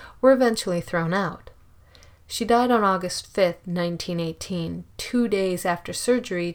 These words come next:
to attempt to repair the paralysis to her face from the attack. That same day,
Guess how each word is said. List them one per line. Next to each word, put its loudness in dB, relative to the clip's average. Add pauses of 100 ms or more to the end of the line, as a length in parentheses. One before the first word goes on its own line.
to -8
attempt -4
to -6
repair -4
the -8
paralysis 0
to -6
her -4
face -6
from -4
the -6
attack. -4 (340)
That 0
same 4
day, 2